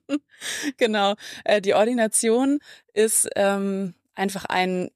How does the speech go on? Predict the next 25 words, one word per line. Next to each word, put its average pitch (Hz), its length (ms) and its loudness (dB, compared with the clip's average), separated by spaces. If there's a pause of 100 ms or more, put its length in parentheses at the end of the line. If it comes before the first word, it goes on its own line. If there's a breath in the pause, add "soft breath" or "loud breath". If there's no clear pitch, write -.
(120)
ins 240 320 2
Amt 208 320 -2
gehoben 196 560 0
werden, 175 480 0
offiziell 170 720 -2
kann 160 160 -10
man 151 220 -6
sagen. 151 500 -6
Ich - 160 -6
werd, 185 300 0 (100)
wurde 208 280 0
dabei 170 380 2
beauftragt, 180 920 0 (380 loud breath)
ähm, 165 360 2 (200)
die 156 200 -14
Wortverkündigung 175 1160 -2
und, 165 360 -2
äh, 180 120 0
Sakramentsverwaltung 170 1600 -2 (260 loud breath)
jetzt, - 420 0
ähm, 151 420 2 (140)
richtig - 340 -2
zu - 120 -2
machen. 180 400 0 (380 loud breath)
Also 160 420 2